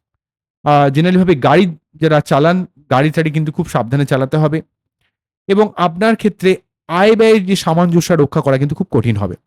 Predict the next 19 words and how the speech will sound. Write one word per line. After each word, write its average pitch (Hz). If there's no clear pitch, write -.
আপনি 156
যতটা 143
না 180
আয় 143
করবেন 156
তার 143
থেকে 131
ব্যয় 120
কিন্তু 135
অনেক 123
গুণ 117
বেড়ে 104
যেতে 92
পারে। -
এ 147
ব্যাপারে 135
সাবধান 135
হতে 160
হবে। 156